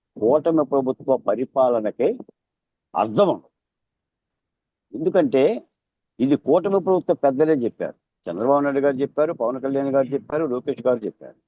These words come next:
ఆ భద్రత కలుగు చేస్తామని చెప్పారు. నాలాంటి వాళ్ళు కూడా ఆ రోజు వాళ్ళ మేనిఫెస్టోలు పెడుతున్నప్పుడు కూడా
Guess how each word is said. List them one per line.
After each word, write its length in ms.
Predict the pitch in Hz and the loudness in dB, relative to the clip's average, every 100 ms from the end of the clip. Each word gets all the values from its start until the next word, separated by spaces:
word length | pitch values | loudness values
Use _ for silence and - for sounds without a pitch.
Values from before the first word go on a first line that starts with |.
| _ _ _ _ _ - - | _ _ _ _ _ -10 -2
ఆ 120 | 117 | 0
భద్రత 500 | - - 90 156 - | 0 -4 -2 -4 -2
కలుగు 320 | - 120 135 | -4 -2 0
చేస్తామని 460 | 143 139 139 139 123 | 0 2 0 0 -4
చెప్పారు. 300 | - - - _ _ _ _ _ | -10 -20 -20 _ _ _ _ _
నాలాంటి 640 | 113 110 139 170 175 170 165 | -6 0 2 2 0 -2 -2
వాళ్ళు 120 | 156 | -2
కూడా 220 | 156 165 | -2 0
ఆ 300 | 170 117 139 | 0 0 -2
రోజు 240 | 151 170 170 | -2 -6 -6
వాళ్ళ 280 | 156 147 | -6 -6
మేనిఫెస్టోలు 600 | 131 135 147 147 143 147 139 | -6 -6 -6 -8 -6 -6 -4
పెడుతున్నప్పుడు 540 | 131 - 135 123 123 | -6 -4 -6 -4 0
కూడా 460 | 127 107 90 95 | 2 2 2 0